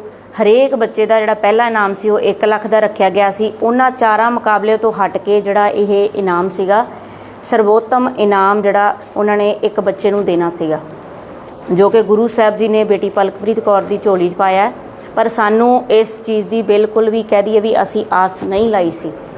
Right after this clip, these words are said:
ਇੱਥੋਂ ਤੱਕ ਕਿ ਅਸੀਂ ਇਹ ਵੀ ਨਹੀਂ ਸੋਚਿਆ ਸੀ ਵੀ ਇਹ ਪਹਿਲੇ ਸਥਾਨ 'ਤੇ ਆਏਗੀ ਜਾਂ ਦੂਜੇ 'ਤੇ ਆਏਗੀ। ਹਾਲੇ ਕਿ ਜਦੋਂ ਉਹਨਾਂ ਨੇ ਸਾਨੂੰ ਦੱਸਿਆ, ਮਤਲਬ ਨਾਮ ਬੋਲਿਆ, ਸਾਡੇ ਫੇਸ ਦੇ ਉਹ ਦੱਸ ਨਹੀਂ ਸਕਦੇ ਤੁਹਾਨੂੰ,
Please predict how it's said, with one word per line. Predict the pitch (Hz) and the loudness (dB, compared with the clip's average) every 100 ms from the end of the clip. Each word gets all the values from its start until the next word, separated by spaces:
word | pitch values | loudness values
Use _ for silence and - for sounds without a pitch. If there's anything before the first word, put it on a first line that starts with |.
| - | -6
ਇੱਥੋਂ | 196 208 | -4 0
ਤੱਕ | 214 | 0
ਕਿ | 214 | 2
ਅਸੀਂ | 220 226 | 0 2
ਇਹ | - 240 | 2 4
ਵੀ | 277 | 4
ਨਹੀਂ | 277 | 0
ਸੋਚਿਆ | 254 208 233 220 | 0 0 2 2
ਸੀ | 226 | 0
ਵੀ | 233 | -2
ਇਹ | 240 214 214 214 | 2 2 4 2
ਪਹਿਲੇ | 214 220 240 247 240 240 - | 2 2 4 4 2 -2 -12
ਸਥਾਨ | - 202 202 | -4 -2 0
'ਤੇ | 196 214 | 0 2
ਆਏਗੀ | 202 202 208 | 2 0 0
ਜਾਂ | 214 | 2
ਦੂਜੇ | 202 190 185 | 2 -2 -4
'ਤੇ | 180 185 | -2 0
ਆਏਗੀ। | 170 156 151 - - - - - - - | -2 -4 -8 -12 -18 -18 -18 -16 -8 0
ਹਾਲੇ | 208 | 2
ਕਿ | 226 233 | 2 2
ਜਦੋਂ | 214 214 247 | 2 4 4
ਉਹਨਾਂ | 254 254 | 4 2
ਨੇ | 254 | 0
ਸਾਨੂੰ | 254 233 226 240 | 0 0 0 0
ਦੱਸਿਆ, | 208 - 220 226 240 | 0 0 2 2 2
ਮਤਲਬ | 220 220 - - - - - | 0 -2 -2 -14 -18 -16 -6
ਨਾਮ | 196 196 220 240 | 0 2 2 2
ਬੋਲਿਆ, | 220 208 208 220 | 2 4 4 2
ਸਾਡੇ | 220 214 202 226 | 0 -2 0 0
ਫੇਸ | 226 220 220 | 0 2 2
ਦੇ | 214 233 233 | 2 2 2
ਉਹ | 220 | 0
ਦੱਸ | 214 202 196 | 0 0 0
ਨਹੀਂ | 262 | -2
ਸਕਦੇ | 254 202 196 185 | -2 -2 -2 -4
ਤੁਹਾਨੂੰ, | 196 202 185 | -2 -2 -4